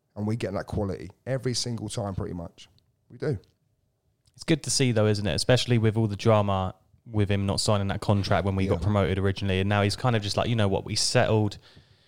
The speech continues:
Speaker 2: He, he is off the bench a lot, and I'm sure he would like to start more. But this, this, this season, you look at the month of December, and it's gonna be, like, nine,
Speaker 1: Mm-hmm.
Speaker 2: ten fixtures. It's, I, I, I c-, I could see him,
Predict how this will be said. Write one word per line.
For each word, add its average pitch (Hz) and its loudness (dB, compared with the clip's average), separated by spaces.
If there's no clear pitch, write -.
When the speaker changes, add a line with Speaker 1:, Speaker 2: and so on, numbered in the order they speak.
Speaker 2:
He, 135 2
he 131 2
is 120 0
off - -2
the 113 -2
bench 110 0
a 107 4
lot, 110 4
and 113 4
I'm 110 2
sure 110 2
he 104 2
would 107 2
like 104 0
to 110 -8
start 113 2
more. 101 -2
But 104 0
this, 123 0
this, 113 2
this 127 0
season, 101 0
you 107 0
look 113 -2
at 95 -6
the 110 -8
month 104 -2
of 98 -12
December, 101 -2
and 90 -6
it's 87 -10
gonna 104 -6
be, 92 -6
like, 90 -4
nine, 95 -4
Speaker 1:
Mm-hmm. 110 -4
Speaker 2:
ten 101 0
fixtures. - -6
It's, - -6
I, 107 -2
I, 113 2
I 120 -2
c-, - -2
I 143 2
could - -4
see 160 2
him, 156 0